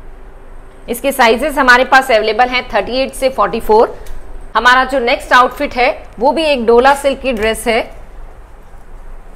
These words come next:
हमने कोशिश की है कि हम आज आपको हर color से रूबरू कर सकते हैं। आप देख सकते हैं ये dark ink blue color की dress है, डार्क नेवी ब्लू कलर की ये जो ड्रेस है जिसके neck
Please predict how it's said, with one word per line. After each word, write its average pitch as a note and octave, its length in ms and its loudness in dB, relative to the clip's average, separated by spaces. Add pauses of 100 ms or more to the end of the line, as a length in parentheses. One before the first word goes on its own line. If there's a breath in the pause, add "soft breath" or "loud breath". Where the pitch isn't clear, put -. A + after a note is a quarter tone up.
(1080)
हमने C#4 180 6
कोशिश D4 420 0
की D4 100 -6
है D4+ 120 0
कि C#4 140 0
हम C4+ 140 2
आज A#3 360 2
आपको B3+ 360 4
हर B3 280 4 (100)
color B3 240 4
से C#4 180 -4
रूबरू A#3+ 320 0
कर B3 160 0
सकते A3 360 -4
हैं। G#3 300 -4 (1120 soft breath)
आप G#3+ 140 6
देख B3 220 0
सकते B3 340 -2
हैं A#3 180 0 (320)
ये B3+ 180 0 (340)
dark G#3+ 500 4
ink C4 260 -2
blue A#3+ 220 0
color A#3+ 340 4
की B3 140 -4
dress G#3+ 400 0
है, G#3 160 2 (1800)
डार्क A#3 300 4
नेवी A#3 240 0
ब्लू A#3+ 180 -2
कलर B3 180 0
की B3 160 -4
ये B3 80 0
जो G#3 160 -2
ड्रेस G#3+ 340 0
है A#3+ 120 0
जिसके A3 340 -4
neck G#3+ 340 -2